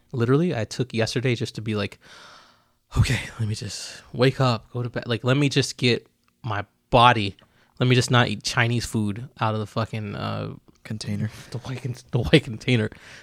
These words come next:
Speaker 1: Like, let me just sober up." And then today I was like, "I'll get back to work. All right, I'll just get back to it." So I'm not,
Speaker 2: Yeah.
Speaker 1: it's, it's only a week. In my
Speaker 2: Yeah.
Speaker 1: reality, it feels like a month, but it was only a week. Um, but a lot of my clients and a lot of people have been going through this in this period, dude. And it's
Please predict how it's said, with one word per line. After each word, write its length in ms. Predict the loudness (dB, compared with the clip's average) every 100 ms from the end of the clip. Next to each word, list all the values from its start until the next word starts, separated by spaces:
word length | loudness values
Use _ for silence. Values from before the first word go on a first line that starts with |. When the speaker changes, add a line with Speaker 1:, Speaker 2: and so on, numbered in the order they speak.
| 4
Speaker 1:
Like, 140 | 4
let 160 | 6 6
me 80 | 6
just 220 | 4 4
sober 320 | 4 4 2
up." 180 | 0 -4
And 120 | -4 -2
then 80 | -2
today 260 | 2 2
I 40 | 2
was 80 |
like, 120 | 0 2
"I'll 80 |
get 120 | 4 6
back 180 | 4
to 60 | 0
work. 120 | -12 -14 -20 -20 -20 _ _ _ _
All 140 | 0 6
right, 260 | 6 6
I'll 120 | 2
just 180 | -4 -2
get 120 | -2
back 180 | 0 -2
to 100 | -2
it." 80 | -8
So 120 | -8 -4
I'm 160 | -2 2
not, 180 | 4 4
Speaker 2:
Yeah. 200 | 2 -2
Speaker 1:
it's, 220 | -2 2
it's 200 | 4 6
only 140 | 6
a 60 | 6
week. 460 | 4 0 -2 -10 _
In 100 | 2
my 140 | 6 8
Speaker 2:
Yeah. 80 | 8
Speaker 1:
reality, 440 | 8 8 6 4
it 80 | -2
feels 160 | -2
like 140 | -4 -4
a 40 |
month, 220 | -4 -4
but 80 | 0
it 40 | 0
was 100 | 2
only 160 | 0
a 60 | 0
week. 280 | -2 -4 -8 -20 -20 -20 -4
Um, 300 | -2 -2 -4 -10 _ _ _ -4 4
but 160 | 4 6
a 80 | 4
lot 220 | 6 6
of 60 |
my 120 | 4 0
clients 300 | 0 -2 -2
and 80 |
a 40 | 0
lot 80 | 0
of 60 |
people 220 | -2 -2
have 140 | -2 -2
been 140 | -2
going 240 | 0 0 0
through 140 | -4
this 200 | -6 -8
in 160 | -8 -6
this 120 | -4
period, 440 | -2 0 0 -2
dude. 220 | -2 -4 -4
And 140 | -4
it's 200 | -6 -10